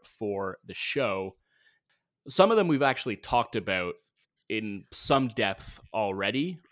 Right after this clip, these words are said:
and we can maybe gloss over those ones a little bit. But, I mean, we can start with K D, and that's one that we, we talked about after his debut, and he only played two subsequent games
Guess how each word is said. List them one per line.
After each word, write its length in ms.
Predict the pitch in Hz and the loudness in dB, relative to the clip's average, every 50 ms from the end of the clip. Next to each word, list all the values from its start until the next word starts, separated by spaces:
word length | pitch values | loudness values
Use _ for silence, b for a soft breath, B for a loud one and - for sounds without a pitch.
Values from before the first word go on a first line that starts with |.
| _ _ _ _ _ _ | _ _ _ _ _ _
and 160 | - 113 110 107 | -4 -4 -2 -2
we 120 | 110 110 | -2 -2
can 180 | - 117 110 107 | -2 -2 -4 -2
maybe 280 | 110 107 98 101 98 | -2 -2 -4 -4 -8
gloss 420 | - - 107 104 104 107 104 - 104 | -8 -4 0 2 2 2 0 0 -2
over 240 | 101 107 113 117 | -2 0 0 0
those 260 | 113 120 120 120 117 - | 0 0 0 0 -2 -2
ones 220 | 123 123 127 117 | -2 -2 -2 -4
a 80 | 113 95 | -6 -6
little 240 | 98 104 117 123 | -4 -4 -2 -2
bit. 300 | 127 135 139 147 151 - _ _ _ _ _ _ _ _ _ _ _ _ _ _ | -2 0 0 0 -2 -4 _ _ _ _ _ _ _ _ _ _ _ _ _ _
But, 380 | - 120 113 110 107 - - _ _ _ _ _ _ _ _ _ _ _ - | 2 4 4 4 2 0 -4 _ _ _ _ _ _ _ _ _ _ _ 0
I 60 | 127 | 2
mean, 120 | 131 135 | 4 4
we 120 | 135 143 139 | 4 4 4
can 140 | - 147 131 | 2 0 0
start 260 | - - 165 170 165 | 2 4 6 6 6
with 100 | 147 - | 4 2
K 180 | - 143 120 | 2 2 2
D, 200 | 120 117 120 113 | 2 2 2 2
and 100 | 107 107 | 2 2
that's 200 | 113 110 107 - | 2 0 0 0
one 160 | - 113 110 104 | -2 -2 -2 -2
that 80 | 98 | -2
we, 280 | 101 104 104 101 92 - - | -2 -4 -4 -4 -6 -8 -10
we 120 | 110 110 | -10 -6
talked 300 | - - 107 104 - - | -2 0 0 0 0 -2
about 220 | 98 101 98 95 | -2 -2 0 2
after 280 | 95 95 92 - - 101 | 2 0 0 -2 -4 -6
his 180 | 101 95 92 - | -6 -6 -6 -6
debut, 460 | - 92 95 98 135 160 160 151 143 | -6 -6 -4 0 4 6 8 8 8
and 80 | 131 | 6
he 80 | 127 123 | 4 4
only 180 | 120 123 120 117 | 2 2 0 -2
played 340 | - - 123 107 104 - | -2 -2 -2 -2 -4 -6
two 260 | - - 156 151 151 139 | -4 0 2 2 2 2
subsequent 640 | - - 131 120 - - 120 - - 120 107 98 | 2 0 0 0 -2 -4 -4 -2 -2 -4 -2 -2
games 520 | 113 107 107 113 110 107 110 110 - b | 0 0 0 0 0 -2 -4 -8 -10 b